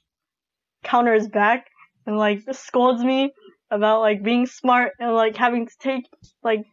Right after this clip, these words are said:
this, these and these factors into account. And so I knew that if I were to start a business, like, I have to prepare everything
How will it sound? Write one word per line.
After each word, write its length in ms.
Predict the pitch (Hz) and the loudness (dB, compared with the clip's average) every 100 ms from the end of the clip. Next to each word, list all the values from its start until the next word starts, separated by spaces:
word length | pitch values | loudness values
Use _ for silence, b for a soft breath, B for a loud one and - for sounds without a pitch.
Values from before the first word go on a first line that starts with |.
| - _ | -20 _
this, 440 | - 302 311 - - | -6 -4 -4 -8 -10
these 260 | 277 285 269 | -6 -6 -4
and 180 | 247 | -4
these 280 | 254 262 262 | -2 -4 -8
factors 500 | - 247 240 254 247 | -2 -2 -2 -6 -6
into 300 | 247 247 262 | -6 -8 -6
account. 400 | 247 - 233 226 - _ - - | -6 -4 -4 -4 -8 _ -20 -14
And 200 | 208 214 | -6 -6
so 420 | 214 226 208 208 - | -2 0 0 -2 -4
I 160 | 226 226 | 0 0
knew 400 | 202 202 226 240 - _ _ - - _ _ _ _ _ | 0 0 2 0 -6 _ _ -20 -20 _ _ _ _ _
that 380 | 202 196 190 196 _ _ _ _ | -8 -4 -4 -6 _ _ _ _
if 180 | 226 214 | -12 -6
I 100 | 190 | -4
were 80 | 185 | -4
to 100 | 202 | -8
start 280 | - 190 247 | -6 -4 -4
a 80 | |
business, 520 | 185 190 185 196 196 - - - | -6 -10 -10 -10 -10 -12 -18 -14
like, 200 | 208 180 - - | -12 -12 -12 -6
I 60 | |
have 220 | 196 196 - | -4 -4 -4
to 260 | 208 180 208 - - - | -4 -4 -14 -18 -20 -10
prepare 400 | 214 - 190 196 | -4 -4 -4 -2
everything 720 | 262 240 247 247 247 226 202 | 0 0 0 0 0 0 -2